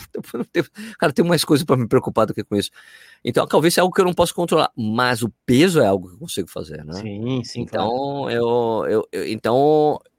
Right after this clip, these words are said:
Speaker 1: depois de um tempo, depois que eu parei,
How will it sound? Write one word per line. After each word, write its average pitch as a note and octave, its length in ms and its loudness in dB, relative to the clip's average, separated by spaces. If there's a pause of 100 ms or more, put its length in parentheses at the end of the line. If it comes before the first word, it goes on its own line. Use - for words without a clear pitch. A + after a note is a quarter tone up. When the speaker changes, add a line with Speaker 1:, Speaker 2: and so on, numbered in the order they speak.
Speaker 1:
depois A#2 340 0
de B2+ 60 0
um B2 80 -4
tempo, A2 320 2
depois G#2+ 320 -2
que - 60 -4
eu G#2 120 -6 (520)
parei, F2+ 460 0